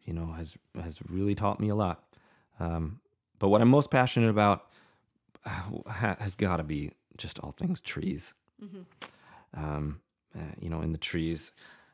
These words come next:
Speaker 1: I've kind of found not only, like, the food and medicine, uh, of the trees, but I really found a deep belonging.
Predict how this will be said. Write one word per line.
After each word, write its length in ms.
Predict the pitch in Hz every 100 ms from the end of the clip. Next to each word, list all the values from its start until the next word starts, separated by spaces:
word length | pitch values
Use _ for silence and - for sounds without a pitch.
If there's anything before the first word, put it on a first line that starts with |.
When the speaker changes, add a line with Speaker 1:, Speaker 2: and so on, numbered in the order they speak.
| -
Speaker 1:
I've 140 | -
kind 160 | 131 131
of 60 |
found 280 | - 101 98
not 220 | 104 110
only, 460 | 117 104 104 98 95 _ _ _ _
like, 180 | 101 104
the 80 | - -
food 340 | 127 131 135
and 240 | 123 107 92
medicine, 540 | 92 113 - 139 143 - _ _ - _ -
uh, 180 | 135 135
of 200 | 131 135
the 60 | 135
trees, 300 | - 139 131
but 160 | 107 85 - _ _ -
I 80 | -
really 220 | 117 156
found 220 | 143 123 104
a 40 |
deep 260 | 85 87 -
belonging. 560 | 85 82 85 80 76